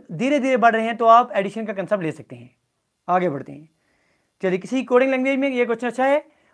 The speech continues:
मैनेजमेंट को लिखा गया है एच बी ओ बी एन यू ओ एफ एन एफ़। इसी लैंग्वेज में आप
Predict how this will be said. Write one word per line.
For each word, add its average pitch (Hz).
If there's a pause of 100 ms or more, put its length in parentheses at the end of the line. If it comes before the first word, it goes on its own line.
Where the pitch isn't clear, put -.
(100)
मैनेजमेंट 269
को 294
लिखा 254
गया 269
है 269
एच 233
बी 247
ओ 262
बी 269 (280)
एन 277
यू 277
ओ 262
एफ 277 (200)
एन 202
एफ़। 139 (560)
इसी 302
लैंग्वेज 269
में 262
आप 247